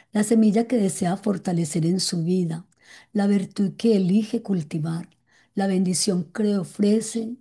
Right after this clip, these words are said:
a toda la humanidad sin distinción alguna.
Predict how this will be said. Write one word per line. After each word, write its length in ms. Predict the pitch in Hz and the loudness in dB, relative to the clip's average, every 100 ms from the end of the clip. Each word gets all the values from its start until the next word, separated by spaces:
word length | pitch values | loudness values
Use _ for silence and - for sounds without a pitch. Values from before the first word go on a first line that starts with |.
| _ _ | _ _
a 180 | - - - - | -18 -18 -10 -2
toda 300 | 226 220 226 | 0 0 0
la 160 | 208 | 0
humanidad 680 | 185 180 175 170 170 170 175 | 0 0 2 2 0 0 -4
sin 280 | - 190 185 | -4 -2 -2
distinción 720 | 170 - 170 160 - 175 165 | -2 -4 -4 -2 -4 -4 -4
alguna. 580 | 170 160 170 160 160 | -4 -6 -6 -4 -8